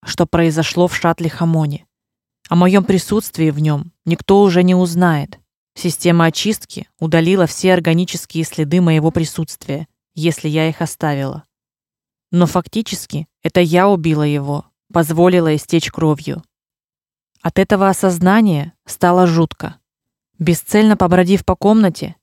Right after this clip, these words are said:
я села на пол и закрыла глаза. Он бы всё равно умер. Раны на коже сильно кровоточили,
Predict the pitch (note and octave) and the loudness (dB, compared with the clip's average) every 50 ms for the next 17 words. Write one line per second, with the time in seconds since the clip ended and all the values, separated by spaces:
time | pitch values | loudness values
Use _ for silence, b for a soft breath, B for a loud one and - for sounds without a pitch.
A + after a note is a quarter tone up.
0 | _ _ - E3 F3 D#3+ - - F#3+ F3 E3+ E3+ E3+ E3+ F3 G3+ G#3 - E3 D3+ | _ _ -2 0 0 0 0 0 0 2 2 4 4 2 2 2 0 -2 -6 -6
1 | E3+ - - E3 D3+ E3 E3 - F3 E3+ F3 E3+ E3+ D#3+ E3+ E3+ E3 D#3+ - D#3+ | -8 -8 -8 -6 -4 -4 -4 -2 0 0 2 2 2 0 0 0 0 0 -2 -4
2 | D3 D3 - _ _ _ _ _ _ _ _ _ _ _ _ _ _ _ _ - | -4 -4 -8 _ _ _ _ _ _ _ _ _ _ _ _ _ _ _ _ -2
3 | F#3 F#3 F3+ F#3 F3+ - - G3+ F#3+ F#3+ F3+ F3+ F#3+ G#3 A#3 A#3+ G#3+ F#3+ E3+ D#3 | 0 0 2 0 -2 0 0 2 2 2 4 4 4 6 6 6 6 6 4 2
4 | D3 - - _ _ _ _ _ _ _ _ _ - E3+ F3 F3+ F3+ F3 F3 E3+ | 0 -4 -8 _ _ _ _ _ _ _ _ _ 0 2 2 4 4 4 4 2
5 | D#3+ - F3+ F3+ E3 E3+ D#3 - - F#3+ F#3 F3 E3+ D#3+ - E3 D#3+ E3 D#3+ - | 0 2 2 2 2 2 0 -2 -2 0 2 2 2 2 2 2 2 2 2 2
6 | E3 D#3 - - - F#3+ F3 D#3+ D#3 | 0 -2 -2 -2 -2 -2 -2 -2 -6